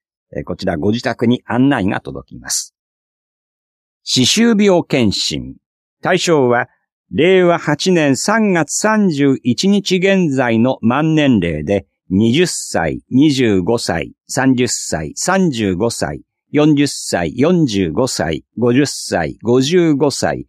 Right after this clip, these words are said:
六十歳、六十五歳、七十歳の方。検診日程は、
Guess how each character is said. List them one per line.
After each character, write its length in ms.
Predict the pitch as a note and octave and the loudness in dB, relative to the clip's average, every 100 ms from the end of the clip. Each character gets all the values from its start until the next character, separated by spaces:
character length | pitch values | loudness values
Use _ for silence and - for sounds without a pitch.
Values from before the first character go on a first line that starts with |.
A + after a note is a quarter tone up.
| _ - | _ -4
六 340 | G2 B2+ - | 0 0 2
十 140 | D#3 D3+ | 2 0
歳、 440 | - - G2+ F2 | -2 -2 -2 -2
六 340 | G2+ B2 B2 F#3 | 0 -2 2 0
十 260 | E3+ E3+ | 2 2
五 140 | D3 D3 | 2 0
歳、 340 | - F2 D2+ _ - | -2 -4 -6 _ -6
七 340 | F#2+ A2 E3 | -2 2 2
十 120 | E3+ | 2
歳 340 | F3 - A#2 A#2+ | 0 -2 0 2
の 140 | D#3+ | 0
方。 260 | - A#1 - _ _ _ _ _ _ _ _ - | -2 -12 -20 _ _ _ _ _ _ _ _ -6
検 140 | D#3+ E3 | -2 0
診 240 | D#3 D3+ | 2 2
日 120 | D3+ - | 2 0
程 240 | C3 A#2+ | 0 2
は、 220 | A2+ B2 | 2 -2